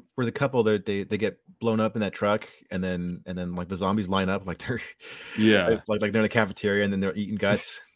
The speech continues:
Speaker 1: <laughs>
Speaker 2: Yeah, there's that one, and then, like, one in the house, I think, pretty early to kinda, like,
Speaker 1: Yeah.
Speaker 2: set the tone.
Speaker 1: Mm-hmm.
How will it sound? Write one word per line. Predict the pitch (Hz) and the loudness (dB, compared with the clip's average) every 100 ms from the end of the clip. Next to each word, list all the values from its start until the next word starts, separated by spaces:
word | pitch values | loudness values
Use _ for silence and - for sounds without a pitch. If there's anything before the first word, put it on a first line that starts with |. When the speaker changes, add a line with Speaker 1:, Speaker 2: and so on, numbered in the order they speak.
| - | -4
Speaker 1:
<laughs> | 120 95 - - | -2 -2 -6 -4
Speaker 2:
Yeah, | 110 127 117 90 | 8 10 10 8
there's | 95 107 | 2 2
that | 98 117 | 6 8
one, | 131 | 8
and | 143 | 4
then, | 135 | 4
like, | 127 98 | 2 2
one | 101 113 | 4 4
in | 120 | 4
the | 113 | 0
house, | - 104 104 101 | 2 2 2 2
I | 110 | -2
think, | 104 101 | -2 -4
pretty | - 98 101 - | -2 -2 -2 -4
early | 101 101 113 131 131 | 0 2 2 0 -2
to | |
kinda, | - 107 | -2 -2
like, | 101 | -2
Speaker 1:
Yeah. | - | -4
Speaker 2:
set | 104 | -8
the | 95 | -8
tone. | - 98 95 95 110 143 - - - | -8 -4 -4 -2 -4 -6 -12 -20 -8
Speaker 1:
Mm-hmm. | 98 | -6